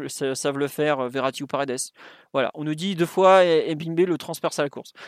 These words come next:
Il y a aussi des, effectivement des fois où il a été en difficulté sur les, quand les, les courses dijonnaises arrivaient face à lui, mais ça, c'est, c'est très compliqué. Concernant le match de Danilo en défense centrale, euh, bah, j'ai bien aimé sa première mi-temps, globalement. Bon, la deuxième mi-temps, il a presque rien à faire.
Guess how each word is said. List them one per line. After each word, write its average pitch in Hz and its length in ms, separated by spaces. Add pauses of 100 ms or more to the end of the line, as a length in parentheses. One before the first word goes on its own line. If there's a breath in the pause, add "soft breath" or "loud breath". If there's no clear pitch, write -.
(220 loud breath)
Il 131 60
y - 20
a - 20
aussi 185 260
des, 156 100
effectivement 156 440
des 147 120
fois 185 220
où 156 120
il 143 100
a 143 60
été 165 320
en 139 360
difficulté 139 580
sur 139 200
les, 127 540
quand 143 100
les, 135 440
les 131 140
courses 160 260
dijonnaises 147 460
arrivaient 139 280
face 135 180
à 175 40
lui, 180 100
mais 127 80
ça, 147 160
c'est, - 180 (400 soft breath)
c'est - 160
très 165 140
compliqué. 147 500 (720 soft breath)
Concernant 180 520
le 190 100
match 190 240
de 160 100
Danilo 175 380
en 175 60
défense 165 300
centrale, 240 420
euh, 151 400 (340)
bah, 156 260
j'ai 180 140
bien 233 240
aimé 240 340
sa 175 240
première 185 460
mi-temps, 185 380
globalement. 180 600
Bon, 151 220
la 160 80
deuxième 165 220
mi-temps, 202 160
il 196 40
a 180 40
presque - 240
rien 165 120
à 160 80
faire. - 160